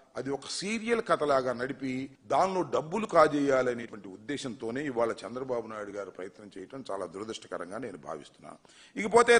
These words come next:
తాత్కాలికమైన కార్యక్రమాలు మీరు చూశారు కదా, అమరావతిలో ఉన్నాయని తాత్కాలికం, ఇప్పుడు దాకా ఏది పర్మనెంట్ లేదు, అన్ని తాత్కాలికమే. అసెంబ్లీ తాత్కాలికం, హైకోర్టు తాత్కాలికం,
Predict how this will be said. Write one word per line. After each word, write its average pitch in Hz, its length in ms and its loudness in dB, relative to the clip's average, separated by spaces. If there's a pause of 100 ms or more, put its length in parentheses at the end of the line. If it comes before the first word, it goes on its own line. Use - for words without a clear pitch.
(120)
తాత్కాలికమైన 226 680 8 (100)
కార్యక్రమాలు 151 500 2
మీరు 139 160 -4
చూశారు 185 320 0
కదా, 175 140 2 (840)
అమరావతిలో 165 460 6
ఉన్నాయని 160 320 -4
తాత్కాలికం, 143 480 2
ఇప్పుడు 120 240 -6
దాకా 120 160 -2 (120)
ఏది 143 200 -2
పర్మనెంట్ 131 380 -2
లేదు, 95 140 -6 (760)
అన్ని 175 280 -2
తాత్కాలికమే. 135 540 2 (460)
అసెంబ్లీ 170 460 0
తాత్కాలికం, 170 500 2 (400)
హైకోర్టు 156 380 4
తాత్కాలికం, 175 480 4